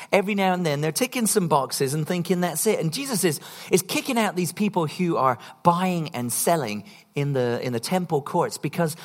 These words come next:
the whole thing is broken. This whole model of worship is broken. The problem isn't the traders being there. The problem isn't the, the trade that you can buy things being unfair. The problem is this fake religion, this attitude of,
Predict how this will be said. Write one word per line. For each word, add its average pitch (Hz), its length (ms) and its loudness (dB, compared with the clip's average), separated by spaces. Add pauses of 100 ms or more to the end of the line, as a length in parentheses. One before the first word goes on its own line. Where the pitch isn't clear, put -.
(180)
the - 80 -2
whole 262 240 -6
thing 277 360 -6
is 180 160 -4
broken. 170 580 -4 (880)
This 196 140 -2
whole 226 220 2
model 214 580 4 (240)
of 156 380 2 (180)
worship 180 640 2 (140)
is 147 180 -2
broken. 175 420 0
The 165 60 0
problem 220 240 2
isn't 190 220 0
the 143 80 -4
traders 208 720 0
being 196 400 2
there. 220 340 0 (260)
The 196 80 0
problem 240 300 2
isn't 226 280 0
the, 151 260 4 (160)
the 147 100 2
trade 233 600 0
that 190 100 2
you 170 120 -2
can 160 200 -2
buy 190 260 2
things 240 240 -2
being 190 220 0
unfair. 190 340 0
The 190 80 -2
problem 254 320 -2
is 165 140 -2
this 143 160 -2
fake 175 500 -4 (220)
religion, 190 500 2
this 175 320 2
attitude 185 480 0
of, 165 180 2